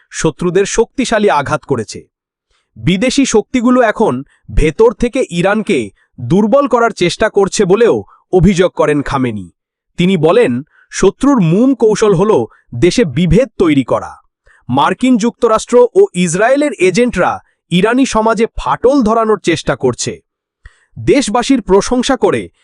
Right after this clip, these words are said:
ইরানের এই সর্বোচ্চ নেতা বলেন, "আজ আল্লাহর অশেষ কৃপায় দেশ ঐক্যবদ্ধ। মতের অমিল থাকলেও যখন দেশের সামগ্রিক ব্যবস্থা, রাষ্ট্র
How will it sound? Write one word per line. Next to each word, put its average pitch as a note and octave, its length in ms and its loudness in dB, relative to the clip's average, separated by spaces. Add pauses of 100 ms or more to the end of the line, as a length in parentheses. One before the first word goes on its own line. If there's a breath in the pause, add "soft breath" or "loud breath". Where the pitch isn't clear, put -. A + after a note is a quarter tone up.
(220)
ইরানের A3 420 2
এই A3 180 0
সর্বোচ্চ B3+ 520 0
নেতা G3+ 320 2
বলেন, F3 380 0 (380)
"আজ F3 280 0 (100)
আল্লাহর F3 520 2
অশেষ - 380 -2
কৃপায় G#3+ 460 -2 (280)
দেশ E3 360 2
ঐক্যবদ্ধ। G3 760 0 (460)
মতের F3+ 380 2
অমিল A#3 380 2
থাকলেও G#3 540 0 (260 soft breath)
যখন D#3+ 360 -2
দেশের E3 340 0
সামগ্রিক G3 600 -2
ব্যবস্থা, D#3 600 0 (260)
রাষ্ট্র B2+ 600 -2